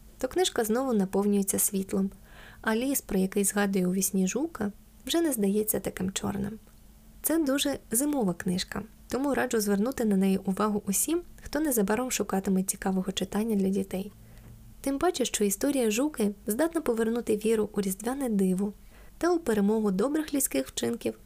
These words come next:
над поганими. З вами була Марія Правда, і я дякую вам, що прослухали третій епізод мого подкасту "Правдиві читання". Сподіваюсь,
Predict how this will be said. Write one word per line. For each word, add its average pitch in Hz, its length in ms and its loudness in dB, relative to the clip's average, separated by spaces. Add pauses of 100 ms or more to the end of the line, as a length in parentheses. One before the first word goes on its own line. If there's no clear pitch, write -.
(100)
над - 160 -4
поганими. 196 560 -2 (840)
З 208 120 0
вами 311 220 2
була 277 240 0
Марія 208 320 2
Правда, 185 500 0 (240)
і 220 140 2
я 196 120 4
дякую 208 580 0
вам, 202 260 -2
що - 220 -6
прослухали 262 500 -2
третій 214 320 0
епізод 202 400 -2
мого 196 180 0
подкасту 214 500 -4
"Правдиві 185 380 0
читання". 202 540 -4 (640)
Сподіваюсь, 311 600 2